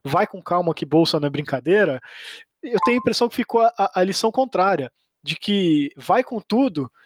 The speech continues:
que se cair daqui a pouquinho recupera, né? Então,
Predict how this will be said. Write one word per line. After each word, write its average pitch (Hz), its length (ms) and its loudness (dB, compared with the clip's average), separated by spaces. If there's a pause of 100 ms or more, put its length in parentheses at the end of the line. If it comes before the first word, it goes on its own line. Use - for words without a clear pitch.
(180)
que 254 240 2
se - 160 -2
cair 214 360 2
daqui 254 180 -2
a 233 60 4
pouquinho 233 320 -2
recupera, 175 600 0 (160)
né? 147 280 -2 (640)
Então, 190 640 0